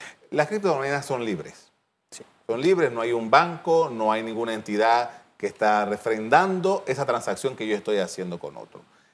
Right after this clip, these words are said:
Speaker 1: Entonces, eso de por sí ya es muy diferente a todo lo demás, la bolsa y, y, y, y los depósitos a plazo y todas estas inversiones diferentes. Ahora, tomando eso en consideración, el,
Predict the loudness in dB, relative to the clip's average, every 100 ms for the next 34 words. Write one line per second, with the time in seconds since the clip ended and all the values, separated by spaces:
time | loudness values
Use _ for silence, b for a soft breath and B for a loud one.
0 | b -4 -4 2 4 4 4 0 -2 0
1 | 0 0 -4 -4 4 4 6 2 2 -2
2 | 0 2 4 4 2 0 0 0 0 0
3 | 2 2 2 0 0 0 0 -4 B B
4 | 0 4 6 4 4 2 0 0 -8 -10
5 | -12 -12 -16 -14 -16 -14 -12 -10 -8 -6
6 | -6 -4 -6 0 2 2 0 -4 0 0
7 | 0 -4 -4 -4 -4 -4 -6 -6 -6 -8
8 | -8 -16 -20 B B B B 8 8 4
9 | -4 -20 _ _ 4 4 6 2 0 0
10 | 0 0 0 -2 2 2 0 -6 -8 -10
11 | -14 b b b 6 8 8 6 2 -2